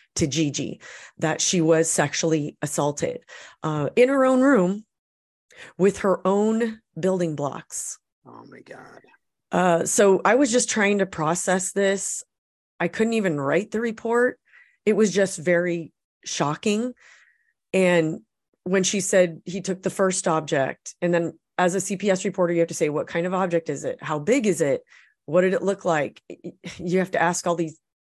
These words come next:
Speaker 1: really just
Speaker 2: Yeah.
Speaker 1: things. And it's like, "Can we just skip that?" No, I'm sorry. Okay. So, and then the next object, what was that? So for some reason, this, um, <laughs> I, I don't even wanna say, I can't, I, there's no words for him,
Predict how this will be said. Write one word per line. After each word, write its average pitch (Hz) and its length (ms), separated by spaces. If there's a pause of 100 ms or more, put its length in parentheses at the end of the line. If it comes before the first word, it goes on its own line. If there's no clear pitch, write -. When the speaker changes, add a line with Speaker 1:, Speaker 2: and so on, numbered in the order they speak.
(760)
Speaker 1:
really 220 280
just 165 320 (320)
Speaker 2:
Yeah. - 180 (300)
Speaker 1:
things. 247 340
And 190 120
it's 180 120
like, 180 220
"Can 214 160
we 233 80
just 202 200
skip 233 200
that?" 165 180
No, 185 160
I'm 165 80
sorry. 151 340
Okay. 151 240
So, 156 300 (300)
and 208 160
then 196 320
the 208 160
next 208 280
object, 147 380
what 180 200
was 190 220
that? - 220
So 170 340 (280)
for 196 140
some 214 260
reason, 180 720
this, 170 440
um, 147 360 (1600)
<laughs> - 0 (640)
I, 165 180
I 160 120
don't 190 160
even 180 160
wanna 165 120
say, 156 180
I 156 60
can't, 151 200
I, 170 80
there's 185 220
no 202 80
words 180 280
for 165 100
him, 147 200